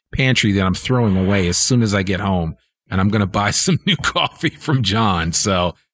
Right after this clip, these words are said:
I wanna support what they're doing. And, and, uh, certainly their story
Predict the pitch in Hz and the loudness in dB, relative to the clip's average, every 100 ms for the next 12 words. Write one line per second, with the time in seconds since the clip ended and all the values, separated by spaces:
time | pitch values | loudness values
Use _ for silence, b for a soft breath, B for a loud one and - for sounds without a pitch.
0 | _ 117 131 127 120 127 107 120 104 107 | _ -4 0 2 2 0 0 -2 -2 -2
1 | 110 104 104 104 101 98 95 98 104 101 | 0 0 0 2 2 2 2 0 0 0
2 | 95 92 92 - 123 120 104 98 120 - | 2 2 0 0 0 0 0 0 0 0
3 | - 127 117 117 110 | 0 0 2 0 -2